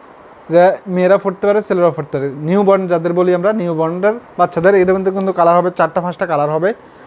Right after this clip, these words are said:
রেড কালার হবে এবং কি আরও হি-, মানে অনেকগুলো কালার হবে। এটা কিন্তু কা-, কালার কস গ্যারান্টি আছে।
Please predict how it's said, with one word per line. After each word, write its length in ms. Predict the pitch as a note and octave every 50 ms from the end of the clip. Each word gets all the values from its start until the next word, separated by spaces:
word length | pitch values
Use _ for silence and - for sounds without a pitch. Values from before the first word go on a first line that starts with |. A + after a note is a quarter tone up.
| - - - - - - E3
রেড 140 | F#3+ G#3 G#3 -
কালার 160 | A3+ A3 G#3+ G#3
হবে 120 | G#3 A3 A3+ A3
এবং 120 | G3+ G3+ G3 G3
কি 40 | A3+ G#3 G#3
আরও 100 | G#3+ A3+ G3+ E3 C#3 E3+ F3
হি-, 220 | F3+ F#3+ F#3+ G3 - - F3
মানে 120 | F3 F3+ F#3 G3
অনেকগুলো 260 | G#3+ G#3 G#3 B3 A#3+ G3
কালার 180 | G3 F#3+ F#3 F3+ F3+
হবে। 140 | E3+ F#3 G#3 A3 A3+ G#3 - - - - - - - - - - - - - -
এটা 120 | F3+ F3+ F3
কিন্তু 140 | F#3 F#3+ F#3+ G3 G3+
কা-, 160 | F#3+ F3+ - - -
কালার 200 | E3 E3+ A#3 A3
কস 140 | F3+ F3+ E3+ F3
গ্যারান্টি 260 | F#3 F3 E3+ E3 F3 F3+
আছে। 120 | F3+ -